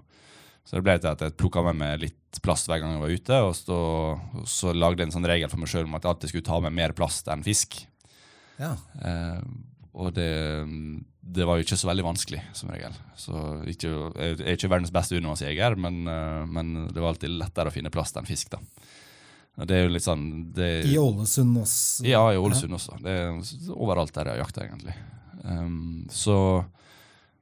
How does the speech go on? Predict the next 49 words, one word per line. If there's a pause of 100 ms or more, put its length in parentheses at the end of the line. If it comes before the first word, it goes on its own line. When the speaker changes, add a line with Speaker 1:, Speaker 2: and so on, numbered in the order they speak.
(200)
Speaker 1:
her
ba-,
her
ble
det
egentlig
bare
sånne
ting
som
ballet
på
seg.
Etter
hvert
så
ble
det
jo
en
del
mer
plast
enn
fisk, (180)
og, (1200)
og
jeg
synes
det
var
egentlig
en
givende
ting
å
kunne, (320)
ja, (640)
rydde
litt,
dra
ut
egentlig
bare
og
rydde
også. (260)
Eh, (300)
så